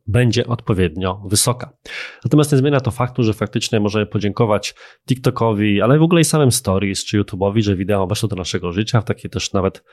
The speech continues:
standardowej, nieobrobionej, nieidealnej formie i że tego typu treści, z uwagi na to, że tego po prostu oczekują użytkownicy, będzie z nami więcej. Jeżeli więc chcesz podejść do tego od strony bardziej analitycznej, Tomaszu,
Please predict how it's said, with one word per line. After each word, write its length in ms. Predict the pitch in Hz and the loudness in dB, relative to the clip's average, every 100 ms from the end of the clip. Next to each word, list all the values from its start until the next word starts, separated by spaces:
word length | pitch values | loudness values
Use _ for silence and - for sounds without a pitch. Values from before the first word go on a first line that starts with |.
| _ _ _ - | _ _ _ -6
standardowej, 840 | - 135 127 127 113 131 120 113 | 0 2 4 2 2 0 2 2
nieobrobionej, 580 | 113 107 107 107 110 104 | 2 2 2 2 2 2
nieidealnej 600 | 104 104 101 101 98 92 | 0 0 0 0 -2 -6
formie 460 | - 110 127 190 247 - - _ | -2 0 4 2 0 -8 -20 _
i 80 | - | 2
że 100 | 110 | 2
tego 200 | 156 160 | 2 0
typu 260 | - 131 - | 0 -4 -2
treści, 560 | 107 101 - 143 175 127 | -2 -2 2 0 0 -2
z 60 | |
uwagi 260 | 104 107 110 | 0 0 0
na 100 | 110 | 0
to, 160 | - 113 | 0 0
że 120 | 113 | 0
tego 260 | - 190 | 0 4
po 80 | - | 4
prostu 200 | 151 143 | 2 0
oczekują 360 | 131 120 120 113 | -2 0 2 2
użytkownicy, 680 | 98 - 90 92 - 92 98 _ _ | 0 -2 -4 -4 -2 -6 -6 _ _
będzie 420 | 92 87 101 98 90 | -4 0 0 0 -2
z 80 | |
nami 380 | 85 82 85 92 _ _ _ | -2 -4 -6 -14 _ _ _
więcej. 440 | 95 127 107 - - _ - - - _ _ _ _ - | 0 2 0 -4 -12 _ -20 -20 -20 _ _ _ _ 0
Jeżeli 200 | 147 190 | 2 4
więc 200 | 175 - | 2 0
chcesz 340 | - 151 - | 0 2 2
podejść 300 | - 139 123 | 0 0 2
do 60 | 123 | 2
tego 240 | 123 113 | 0 0
od 100 | 104 | 0
strony 240 | - 104 92 | 0 0 0
bardziej 340 | 98 90 92 | -2 -4 -6
analitycznej, 600 | 104 101 95 - 98 - - | 0 0 0 -2 -6 -6 -2
Tomaszu, 540 | 95 87 - 175 | -2 0 2 0